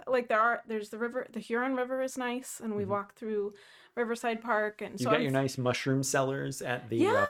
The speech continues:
Speaker 2: farmer's market,
Speaker 1: Yeah.
Speaker 2: where they have their little spore kit, so you can go grow your own
Speaker 1: Yeah,
Speaker 2: mushrooms.
Speaker 1: your people,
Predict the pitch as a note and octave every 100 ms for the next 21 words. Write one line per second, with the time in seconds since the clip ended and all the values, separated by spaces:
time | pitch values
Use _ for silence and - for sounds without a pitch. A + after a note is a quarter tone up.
0 | C#5+ C3 C3 C3 B2+ C3 C#3 C#3+ - -
1 | G#4 A#4 F#4+ B2+ B2+ C3+ B2 C3 B2 B2+
2 | B2+ A#2+ - C3 C3 C3 C3+ C#3+ - B2+
3 | A#2+ C3 C3 B2 A#2 A#2 A#2+ A#2 A#2 A#2
4 | - B2 D4 - E4 E4+ - -